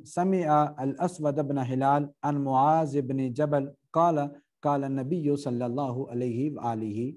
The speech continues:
वसल्लम। इस तरह इमाम बुखारी अपनी सही सनद के साथ हज़रत मुआज बिन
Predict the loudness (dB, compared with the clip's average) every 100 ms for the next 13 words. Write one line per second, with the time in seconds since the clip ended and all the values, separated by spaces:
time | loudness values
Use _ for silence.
0 | -12 -12 -10 -10 -10 -16 _ _ _ _
1 | _ -6 -4 2 2 4 2 2 0 4
2 | 4 4 0 -4 -10 -6 -2 -2 -2 -2
3 | 0 2 2 0 -4 -10 -4 -2 -2 -4
4 | -4 0 0 0 -6 _ _ _ -2 0
5 | 2 0 -2 -4 0 4 6 4 0 -4
6 | -2 0